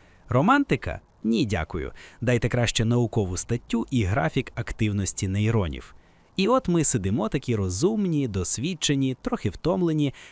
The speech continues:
пояснюємо собі почуття так, ніби вони поломка в системі, яку треба діагностувати і закрити таску. "Це просто гормони", кажемо ми, з тим самим тоном, яким кажуть: "Це просто баг,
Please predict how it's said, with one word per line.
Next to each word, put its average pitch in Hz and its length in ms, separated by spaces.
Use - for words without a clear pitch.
пояснюємо 175 640
собі 139 240
почуття 110 640
так, 220 280
ніби 131 260
вони 131 340
поломка 139 560
в 127 60
системі, 90 760
яку 113 280
треба 110 320
діагностувати 104 1000
і 226 200
закрити 104 480
таску. - 460
"Це 330 160
просто 165 320
гормони", 127 540
кажемо 101 420
ми, 80 200
з - 100
тим 202 200
самим 127 380
тоном, 170 420
яким 107 340
кажуть: 127 460
"Це 226 180
просто 165 420
баг, 147 380